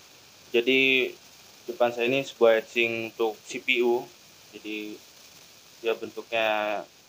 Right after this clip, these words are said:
seperti ini. Dan juga heatsink ini memiliki macam-macam ya bentuknya. Untuk khususnya C P U ini ada yang low profile, ada yang mungkin yang biasa, yang s-, ada yang tower juga.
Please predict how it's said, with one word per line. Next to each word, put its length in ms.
seperti 320
ini. 140
Dan 160
juga 560
heatsink 320
ini 80
memiliki 720
macam-macam 640
ya 160
bentuknya. 640
Untuk 240
khususnya 320
C 160
P 80
U 160
ini 80
ada 160
yang 480
low 220
profile, 720
ada 160
yang 180
mungkin 240
yang 160
biasa, 720
yang 160
s-, 160
ada 160
yang 240
tower 320
juga. 640